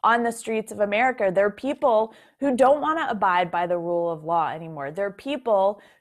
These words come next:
who don't want to go through the hard work of convincing the American voter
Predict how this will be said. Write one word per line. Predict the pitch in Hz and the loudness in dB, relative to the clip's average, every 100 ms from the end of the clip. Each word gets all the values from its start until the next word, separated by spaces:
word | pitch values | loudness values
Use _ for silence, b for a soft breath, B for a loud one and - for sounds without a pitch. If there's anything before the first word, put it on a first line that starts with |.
| - | -6
who | 247 226 | -4 -2
don't | 190 214 277 | 2 4 2
want | 202 277 311 | 0 0 0
to | 302 | -6
go | 196 196 208 | -2 2 2
through | 208 - 196 190 | -2 -6 -4 -4
the | 190 190 | -4 -6
hard | 214 240 240 196 | -2 0 0 0
work | 202 190 190 | 2 2 -2
of | - 185 | -10 -12
convincing | 208 202 247 - 214 185 190 - | -10 -6 -6 -6 -10 -8 -10 -6
the | 214 | -2
American | 208 208 214 214 196 | 0 0 0 -4 0
voter | 190 254 208 170 | 2 4 2 0